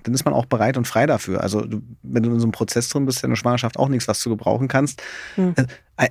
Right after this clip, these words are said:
Speaker 1: ein Unternehmen hemmt dich schon auch so oder so an so ein paar Themen, ne? Du bist jetzt sehr erfolgreiche Unternehmerin auch
Speaker 2: Ja.
Speaker 1: und sagst, so fünfundzwanzig Leute, Internationalisierung. Eigentlich hab ich jetzt keine Zeit für ein Kind, aber ich hätte ganz gerne ein Kind.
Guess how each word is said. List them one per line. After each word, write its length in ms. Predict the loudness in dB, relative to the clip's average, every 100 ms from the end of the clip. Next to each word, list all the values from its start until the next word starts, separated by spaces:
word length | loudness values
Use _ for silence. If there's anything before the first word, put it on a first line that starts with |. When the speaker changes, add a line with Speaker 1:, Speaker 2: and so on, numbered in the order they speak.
| 2
Speaker 1:
ein 180 | 0
Unternehmen 600 | 2 2 4 6 6 6
hemmt 300 | 4 2 2
dich 140 | 2 2
schon 240 | 2 2
auch 200 | 2 0
so 200 | 4 4
oder 260 | 4 4 4
so 160 | 4
an 140 | 2 2
so 60 |
ein 60 | 0
paar 180 | -2 -4
Themen, 320 | 0 0 2
ne? 160 | 2 0
Du 60 |
bist 140 | 0 0
jetzt 180 | -2 0
sehr 100 | -2
erfolgreiche 560 | 2 0 2 0 2
Unternehmerin 580 | 0 2 2 4 2 2
auch 140 | 4 6
Speaker 2:
Ja. 140 | 6
Speaker 1:
und 80 | 6
sagst, 160 | 2
so 60 | 0
fünfundzwanzig 520 | 0 2 2 2 0
Leute, 240 | 2 2 2
Internationalisierung. 880 | 2 2 2 2 2 2 2 2 0 -6 -12 0
Eigentlich 240 | 2 4
hab 80 | 2
ich 40 |
jetzt 140 | 0 2
keine 160 | 0
Zeit 200 | 2 -2
für 60 | 0
ein 20 |
Kind, 100 | 0
aber 100 | 0
ich 100 | 0
hätte 80 | 2
ganz 200 | 2 0
gerne 200 | -2 0
ein 80 | 0
Kind. 280 | 2 2